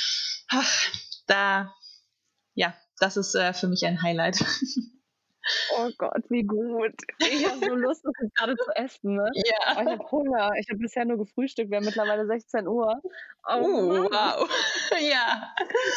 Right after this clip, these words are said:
Speaker 2: Ähm, ja, boah.
Speaker 1: Genau.
Speaker 2: Mega gut,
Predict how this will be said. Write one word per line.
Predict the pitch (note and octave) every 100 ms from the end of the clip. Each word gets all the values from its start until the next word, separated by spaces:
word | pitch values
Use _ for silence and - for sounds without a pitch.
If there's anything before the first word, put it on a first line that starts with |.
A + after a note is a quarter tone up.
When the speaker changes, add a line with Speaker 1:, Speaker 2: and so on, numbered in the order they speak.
| - - A3+ A3+
Speaker 2:
Ähm, | A3 G#3+ A3+ _ _
ja, | G#3 G3+ F3+ - D#3+
boah. | D#3 A#2+ E3
Speaker 1:
Genau. | F#3 F3 E3+ G3 -
Speaker 2:
Mega | F3 F#3 F#3 F3+
gut, | -